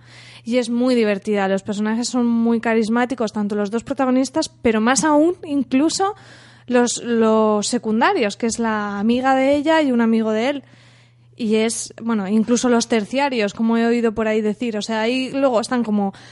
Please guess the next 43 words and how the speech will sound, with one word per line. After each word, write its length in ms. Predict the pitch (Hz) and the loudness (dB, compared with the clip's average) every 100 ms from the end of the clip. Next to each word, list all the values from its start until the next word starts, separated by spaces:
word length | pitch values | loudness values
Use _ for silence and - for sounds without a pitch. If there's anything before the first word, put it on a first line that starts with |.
| - | -10
la 80 | 220 | -2
pareja 240 | 226 240 | 0 2
protagonista, 560 | 269 277 277 294 285 220 | 0 2 2 0 -4 -2
los 140 | 208 | 0
dos 120 | 214 233 | 0 0
mejores 360 | 262 269 262 | 0 0 0
amigos, 320 | 262 285 320 320 | -2 -2 -2 -2
pero 160 | 226 | 0
luego 220 | 226 226 | 0 4
hay 200 | 254 240 226 - - | 2 2 -4 -16 -6
la 220 | 226 208 208 | -2 0 0
ex 180 | 196 | -2
de 100 | 185 | -4
uno, 400 | 190 339 359 320 | 2 2 2 0
hay 160 | 311 302 | 0 0
unos 160 | 330 311 | 0 0
personajes 600 | 277 294 285 302 294 - | -2 0 0 0 0 -2
ya 180 | 240 240 | -2 0
casi 220 | 254 262 | 0 0
terciarios 600 | 247 226 - 247 302 359 | -2 -2 0 0 0 -2
y 80 | 285 | -4
también 380 | 233 220 226 359 | 2 4 4 4
están 260 | 370 359 339 | 0 0 0
fenomenal 580 | 311 269 247 311 330 | -2 0 0 -2 -4
y 120 | 247 254 | 0 2
es 160 | 269 | 2
muy, 260 | 262 302 392 | 0 2 2
muy 220 | 320 285 | 2 0
divertida. 580 | 247 214 196 202 185 190 - - - - - - | 2 2 0 -6 -6 -8 -16 -20 -20 -20 -20 -8
O 80 | 233 | -2
sea, 220 | 240 233 | 2 4
la, 140 | 240 - | 2 2
la 160 | 285 | 2
he 20 | |
disfrutado 480 | 320 277 311 320 330 | 2 2 0 2 0
muchísimo. 500 | 285 233 226 240 220 | 2 0 0 -2 -2
O 40 | 202 | 0
sea, 160 | 226 | 0
yo 120 | 226 254 | 0 2
creo 140 | 302 | 4
de, 160 | 302 285 - - | 4 2 -8 -12
de 240 | 226 240 | -4 -2
comedia, 500 | 240 233 269 370 440 | -2 -4 -2 -2 -2